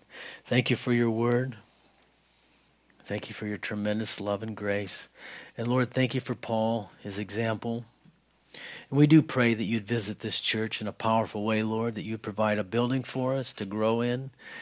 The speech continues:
to move and have our being. We ask that you would, you would perform your special work in raising us up as a witness to this community, Lord.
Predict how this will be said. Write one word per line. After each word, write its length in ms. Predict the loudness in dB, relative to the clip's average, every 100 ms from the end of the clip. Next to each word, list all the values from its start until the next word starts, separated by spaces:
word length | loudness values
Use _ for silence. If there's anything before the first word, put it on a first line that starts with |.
| -18 -16 -6
to 80 |
move 320 | -2 2 2 2
and 100 | 0
have 200 | 0 2
our 120 | 0
being. 400 | 0 0 0 -2
We 180 | 0 2
ask 260 | 2 0
that 100 | -6
you 120 | -6
would, 160 | -8 -8 -20 -20 -18 -18 -14
you 160 | 0 2
would 140 | 4
perform 400 | 2 -2 0 2
your 80 | 2
special 520 | 0 2 2 2 0
work 280 | -2 -2 -2
in 200 | -4 -6 -10
raising 440 | -2 -2 0 0
us 180 | 0 -2
up 160 | -2 -2
as 140 | -4
a 60 | -2
witness 420 | -4 -6 -8 -8
to 80 | -6
this 200 | -4 -6
community, 580 | -4 -2 0 -2 -2 -2
Lord. 340 | -2 -2